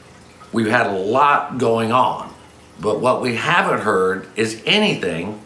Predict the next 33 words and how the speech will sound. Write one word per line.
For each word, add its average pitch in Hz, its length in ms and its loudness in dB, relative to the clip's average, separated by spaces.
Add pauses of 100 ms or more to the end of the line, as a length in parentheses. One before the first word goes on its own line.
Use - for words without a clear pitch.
(680)
from 151 420 0 (640)
Alabama 135 760 2 (240)
Democrats. - 960 0 (300)
I 143 100 2
mean, 131 260 -2 (320)
it 185 140 4
has 180 260 2
been 143 500 2 (360)
silent, 151 880 0
Susan, 123 460 -2
to 127 100 -4
the 120 120 0
point 196 340 0
of, 131 280 0 (460)
uh, 123 260 4
we 156 60 4
were 151 140 4
talking 151 420 0
yesterday 151 460 2
about 127 360 0
when, 123 320 0 (360)
when 117 180 0
the, 107 260 0
the, 90 440 -2
the, - 280 -2
the 107 140 -2
debates 104 480 0
were 113 120 0
over, 156 440 2 (140)
we 156 100 4
were 147 140 4
looking 160 480 0
for 131 360 0